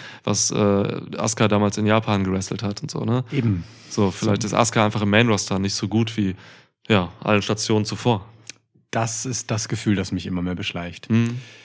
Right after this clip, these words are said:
Speaker 2: Ähm, ja, gut. Apropos beschleicht. <laughs> Es schleicht ein Shane McMahon zum Ring.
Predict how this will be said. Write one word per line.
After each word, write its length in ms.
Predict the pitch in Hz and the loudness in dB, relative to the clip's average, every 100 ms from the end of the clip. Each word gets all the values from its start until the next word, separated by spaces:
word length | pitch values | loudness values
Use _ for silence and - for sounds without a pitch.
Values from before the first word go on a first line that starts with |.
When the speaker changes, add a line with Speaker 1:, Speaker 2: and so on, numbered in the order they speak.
| - _ | -20 _
Speaker 2:
Ähm, 540 | 117 98 92 92 90 92 _ _ | -8 -6 -4 -6 -8 -12 _ _
ja, 280 | 147 127 90 - - _ _ _ | 4 4 2 -8 -20 _ _ _
gut. 220 | - 95 - _ _ _ - - _ _ _ _ _ | -8 -8 -10 _ _ _ -16 -16 _ _ _ _ _
Apropos 480 | 147 160 147 120 131 | 0 0 0 0 0
beschleicht. 580 | 131 - 92 87 - - _ _ _ _ _ _ - | -2 -4 -6 -8 -14 -20 _ _ _ _ _ _ 0
<laughs> 80 | - - - _ - | 0 -2 -16 _ -6
Es 160 | 135 | -2
schleicht 600 | - 117 117 123 - - | 0 2 0 0 -8 -12
ein 180 | - 113 | -4 -2
Shane 260 | 110 101 101 | -2 -2 -2
McMahon 500 | 107 110 101 87 85 | -2 -2 -2 -2 -6
zum 180 | - 82 | -8 -10
Ring. 300 | 82 80 | -10 -12